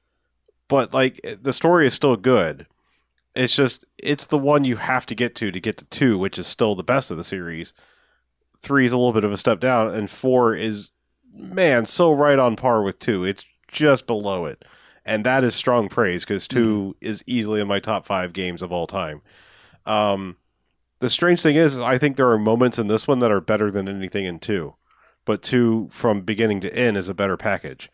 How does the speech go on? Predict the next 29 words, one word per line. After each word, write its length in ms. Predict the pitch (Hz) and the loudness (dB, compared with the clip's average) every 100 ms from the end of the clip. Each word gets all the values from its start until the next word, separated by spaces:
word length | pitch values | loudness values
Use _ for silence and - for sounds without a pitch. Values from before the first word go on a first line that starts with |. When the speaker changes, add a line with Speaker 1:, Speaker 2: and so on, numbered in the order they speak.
| - | -16
Speaker 2:
Hmm. 140 | 101 80 _ - | -14 -16 _ -2
Speaker 1:
Um, 460 | 110 104 101 92 90 _ _ _ | 2 2 2 -2 -12 _ _ _
there's 320 | 117 123 117 | 0 2 2
stuff 380 | - - 127 - | 0 0 0 0
at 120 | 113 | -4
the 200 | 110 104 | -4 -4
end 160 | 110 123 | 0 2
of 80 | 131 | 2
this 160 | 131 | 0
game 400 | - 135 139 143 - | 0 2 2 0 -2
that 260 | 107 104 - | -2 -2 -4
I 180 | - 98 | -4 -2
was 220 | 95 92 | -2 -6
totally 300 | - 107 107 | -4 -2 0
not 160 | 107 101 | 0 -2
expecting. 680 | 90 - 101 - 123 123 - _ _ _ - | -4 -4 -4 -2 -4 -4 -10 _ _ _ -18
That 540 | 98 95 104 101 - - | -10 -2 0 0 -4 -8
is 340 | 110 98 95 | -6 -6 -8
the 120 | 95 95 | -8 -4
best 300 | 98 92 - | -4 -4 -6
thing 340 | 101 98 98 | -6 -6 -6
that 300 | 92 95 82 _ _ _ _ _ _ _ _ _ _ _ _ _ _ _ _ _ _ _ | -4 -4 -6 _ _ _ _ _ _ _ _ _ _ _ _ _ _ _ _ _ _ _
I, 80 | - - | -12 -8
<sighs> 60 | - - - - - _ _ _ _ _ _ _ _ 131 | -10 -10 -14 -18 -20 _ _ _ _ _ _ _ _ 0
I, 80 | 131 | 2
I, 280 | 127 123 131 | 2 2 0
I'm, 120 | 123 | 0
I'm 200 | 135 127 | 2 4
not 240 | 135 - | 4 0